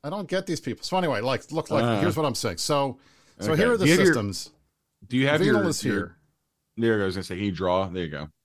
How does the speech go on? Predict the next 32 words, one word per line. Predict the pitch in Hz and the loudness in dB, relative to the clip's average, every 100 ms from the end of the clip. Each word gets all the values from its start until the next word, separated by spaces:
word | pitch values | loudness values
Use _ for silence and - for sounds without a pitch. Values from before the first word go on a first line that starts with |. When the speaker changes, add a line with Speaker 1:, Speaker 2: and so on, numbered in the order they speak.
| _ | _
Speaker 1:
Metropolis | 117 - 175 165 147 127 | -14 -4 -2 0 -2 -2
is | 117 - | -6 -6
here. | 98 85 82 _ _ _ _ _ _ - | -8 -8 -14 _ _ _ _ _ _ -10
Aridia | 120 165 165 147 123 | -6 -2 0 2 0
is | 104 | -2
here. | - 92 82 - _ _ _ _ _ _ _ - | -4 -6 -8 -14 _ _ _ _ _ _ _ -12
And | 107 101 | -10 -6
Curse | - 143 131 - | -4 -2 -4 -6
is, | 107 98 | -8 -6
where | 113 | -6
the | 98 | -6
fuck | 107 - | -12 -12
is | 110 | -16
Curse? | - - - | -18 -20 -14
Where | 117 | -10
is | 113 | -8
Curse? | - - | -10 -16
Speaker 2:
Near | 101 107 | -2 0
Speaker 1:
Curse | 92 | 2
is | 90 | 0
Speaker 2:
Derelict. | 87 87 | 0 -4
Speaker 1:
here, | - - - | -10 -20 -14
okay? | 113 127 120 | -6 -2 0
Speaker 2:
You're | 104 | 0
right | 104 101 | 2 2
on | 98 | 2
top | 92 76 | -4 -6
of | |
it, | 67 | -8
yeah. | 80 78 - _ _ | -8 -8 -10 _ _
Speaker 1:
So | - | -6
Speaker 2:
There | 127 | -6